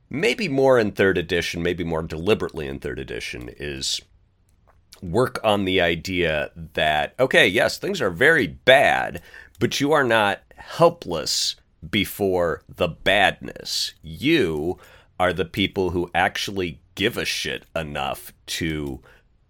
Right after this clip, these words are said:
take the big moves and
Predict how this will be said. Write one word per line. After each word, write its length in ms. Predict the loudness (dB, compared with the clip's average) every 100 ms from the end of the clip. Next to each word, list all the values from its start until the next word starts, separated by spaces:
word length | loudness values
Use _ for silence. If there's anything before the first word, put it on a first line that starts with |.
| _ -4
take 440 | 2 2 2 -2
the 100 | -4
big 440 | -2 -2 0 -2
moves 840 | 0 2 2 -2 -8 -8 -6 -6 -6 -2
and 460 | 0 0 -4 -8